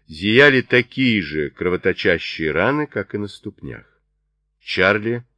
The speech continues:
с ужасом заметил, что кровь потекла быстрее прежнего.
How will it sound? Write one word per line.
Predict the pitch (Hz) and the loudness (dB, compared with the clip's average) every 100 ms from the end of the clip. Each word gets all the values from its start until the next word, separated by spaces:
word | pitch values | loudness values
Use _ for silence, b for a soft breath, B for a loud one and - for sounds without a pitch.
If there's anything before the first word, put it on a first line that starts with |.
| _ | _
с | - - | -20 -10
ужасом | 82 90 95 - 90 | -10 -8 -12 -12 -12
заметил, | 67 73 71 147 - 87 - _ _ _ _ | -8 -8 -4 -6 -6 -10 -10 _ _ _ _
что | - - - 78 | -20 -20 -12 -12
кровь | - 78 98 156 - - _ _ _ _ | -8 -2 2 2 0 -14 _ _ _ _
потекла | - - 73 80 98 127 123 - | -16 -14 -14 -6 -2 -2 -4 -10
быстрее | 82 85 - 87 110 107 | -12 -12 -10 -8 -8 -8
прежнего. | 85 69 - 62 55 | -12 -14 -14 -20 -20